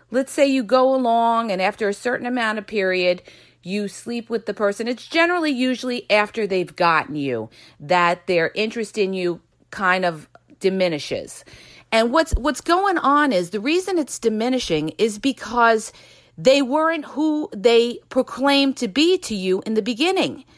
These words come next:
You were fooled. This person fooled you. Maybe this person liked you in the beginning, and maybe they realized that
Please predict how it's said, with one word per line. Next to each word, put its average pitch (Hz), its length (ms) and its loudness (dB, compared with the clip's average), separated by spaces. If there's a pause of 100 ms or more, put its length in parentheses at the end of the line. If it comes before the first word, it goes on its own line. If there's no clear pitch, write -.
(320)
You 208 320 2
were 311 200 0
fooled. 339 720 2 (340)
This 302 320 2
person 254 640 0
fooled 370 540 2
you. - 320 -6 (500)
Maybe 359 400 4
this 339 240 -2
person 277 640 0
liked 254 420 2
you 294 180 0
in 269 120 0
the 233 60 0
beginning, 233 720 -2 (520)
and 285 400 4
maybe 339 400 4
they 302 220 2
realized 247 920 2 (400)
that 233 560 2